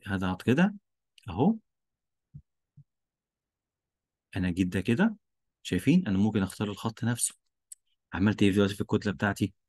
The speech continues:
شايفين عملت فيها ايه؟ عملت فيها تشينجز زي ما احنا شايفين بالشكل ده عن طريق الايدج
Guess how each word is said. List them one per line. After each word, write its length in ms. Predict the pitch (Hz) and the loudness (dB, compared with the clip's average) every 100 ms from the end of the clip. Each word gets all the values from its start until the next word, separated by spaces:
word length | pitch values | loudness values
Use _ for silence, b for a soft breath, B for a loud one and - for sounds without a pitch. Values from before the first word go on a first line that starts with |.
| - | -10
شايفين 320 | - 85 107 | -6 0 2
عملت 200 | 101 107 | 2 2
فيها 140 | - | 2
ايه؟ 180 | 107 202 220 - _ _ _ _ _ _ _ _ _ _ _ _ _ _ | 4 4 2 -12 _ _ _ _ _ _ _ _ _ _ _ _ _ _
عملت 220 | 82 85 - | -4 -4 -4
فيها 180 | 101 | -4
تشينجز 640 | 98 - 156 - - - - - | 0 2 2 2 0 -2 -6 -8
زي 60 | |
ما 80 | 78 | -6
احنا 120 | 90 | -4
شايفين 240 | 92 98 110 | -2 4 4
بالشكل 400 | 107 131 131 156 | 4 2 2 4
ده 160 | 180 - _ _ _ - | 4 2 _ _ _ -8
عن 60 | 87 | -4
طريق 280 | - 101 117 | 4 4 6
الايدج 580 | 98 - 160 131 117 | 4 4 4 4 0